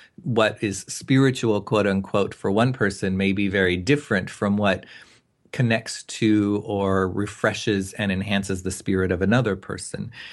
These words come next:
So again, it's not about comparing or thinking that there is some sort of definition that we're supposed to live up to versus allowing ourselves to find what feeds our spirit, what nourishes our soul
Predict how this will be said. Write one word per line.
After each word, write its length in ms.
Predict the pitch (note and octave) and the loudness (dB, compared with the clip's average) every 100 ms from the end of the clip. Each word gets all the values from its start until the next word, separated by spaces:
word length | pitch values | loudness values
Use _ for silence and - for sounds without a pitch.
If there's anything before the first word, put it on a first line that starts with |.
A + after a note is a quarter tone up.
| - | -18
So 280 | - A#2 G#2+ | -2 2 4
again, 400 | G#2+ A#2+ B2 G#2 | 4 2 2 0
it's 160 | G2 - | -4 -4
not 200 | G#2+ G2+ | 0 0
about 400 | G#2 G2 F#2+ - | 2 0 -2 -8
comparing 920 | G2+ G2 - A#2 A2 G#2 G#2 G2+ G2+ | -8 -8 -4 -2 0 0 0 -2 -4
or 240 | F#2+ F#2+ | -6 -6
thinking 420 | G2 A#2 G2+ G2 | -6 -10 -4 -2
that 160 | G2 F#2+ | -2 0
there 180 | G2+ F#2 | 0 0
is 160 | F#2 | -2
some 240 | - G2+ G2 | -4 -2 -2
sort 320 | F#2+ G2 F#2+ | -2 -2 0
of 200 | F#2 F2+ - - - - | 0 -2 -10 -20 -20 -8
definition 680 | G2+ A2+ A#2 G#2 G#2 G#2+ A2 G2+ | -2 -2 0 0 0 0 0 0
that 120 | F#2+ | 0
we're 100 | G2 | -4
supposed 500 | - G2 G#2 G2 - | -6 -6 -4 -4 -4
to 200 | G2 F#2+ - - _ | -4 -4 -10 -20 _
live 300 | G#2+ A2+ G#2+ | 2 4 4
up 240 | G2+ B2+ - | 2 0 -6
to 360 | - - F#2+ F2+ | -6 0 2 2
versus 640 | F#2+ G2 G2 - F#2+ F#2 - - | 2 2 2 0 0 0 -6 -4
allowing 540 | A2 A2 A2 A#2+ A#2 | 0 2 4 2 0
ourselves 480 | G2+ G2+ - G2+ G2 | -2 -4 -4 -4 -6
to 120 | - | -10
find 480 | G2 - G#2+ G#2 G2+ | -10 -6 -2 -2 -2
what 240 | G2 A2 | 0 -2
feeds 460 | - - B2+ C3 - | -4 -6 0 0 2
our 240 | G2+ G2 | 0 0
spirit, 720 | F#3+ - - G#2+ A2+ B2+ - - | -2 -8 -8 0 2 2 -2 0
what 160 | F#2 | 0
nourishes 560 | G2 A2 A2+ A2 A2 G2 | 2 2 2 2 -2 0
our 220 | F2+ F2+ | -2 -2
soul 480 | - G#2+ A2 C#3+ | -4 0 2 0